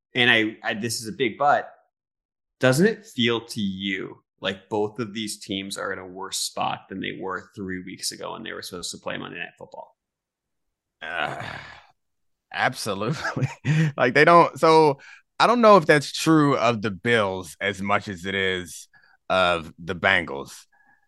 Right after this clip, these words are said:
Speaker 2: Um, I, I mean, I guess the Bills lost Damar Hamlin, so that
Speaker 1: Yeah.
Speaker 2: certainly, but they, they, uh, that certainly weakens that team. They are s-, supposed to be getting Poyer back soon too, which I think will he-,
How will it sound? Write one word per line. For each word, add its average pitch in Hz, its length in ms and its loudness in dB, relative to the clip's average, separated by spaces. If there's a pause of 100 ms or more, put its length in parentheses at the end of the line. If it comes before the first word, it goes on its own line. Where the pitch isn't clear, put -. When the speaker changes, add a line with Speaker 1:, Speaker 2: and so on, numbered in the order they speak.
(520)
Speaker 2:
Um, 101 480 4
I, 104 160 0
I 104 60 -4
mean, 117 140 0
I 113 80 4
guess 120 260 0
the 113 100 -6
Bills 101 600 -2 (640)
lost 78 260 -4
Damar 95 260 -2
Hamlin, 120 480 0
so 87 280 -4
that 87 140 -2
Speaker 1:
Yeah. 87 120 -4
Speaker 2:
certainly, 101 480 -2
but 92 180 -4
they, 95 220 -2 (100)
they, 90 600 -2
uh, 80 540 0 (720)
that 101 160 -4
certainly 107 420 -2 (220)
weakens 110 360 -4
that 98 200 -2
team. 92 440 -6
They 90 320 -4
are 92 120 -2
s-, - 160 -8 (180)
supposed 113 280 -4
to 110 40 -6
be 110 60 -4
getting 101 200 -2
Poyer 104 360 -2
back 85 240 -4
soon 90 380 -10
too, 90 320 -6 (360)
which 87 200 -6
I 90 80 -2
think 95 180 -4
will 95 100 2
he-, 98 200 0